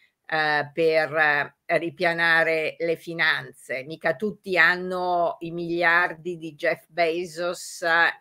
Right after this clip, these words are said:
e di Elon Musk. Stiamo parlando dei due uomini più ricchi del mondo.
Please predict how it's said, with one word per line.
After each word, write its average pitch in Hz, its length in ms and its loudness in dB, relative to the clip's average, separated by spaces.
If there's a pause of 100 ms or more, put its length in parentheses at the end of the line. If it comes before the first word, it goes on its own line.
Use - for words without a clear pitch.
(160)
e 165 40 -8
di 160 200 -6
Elon 147 300 -6
Musk. 175 680 4 (280)
Stiamo 160 400 0
parlando 165 560 0
dei 151 200 -2
due 165 220 2
uomini 165 520 -2
più 165 180 -6
ricchi 156 320 -10
del 127 180 -12
mondo. 170 640 0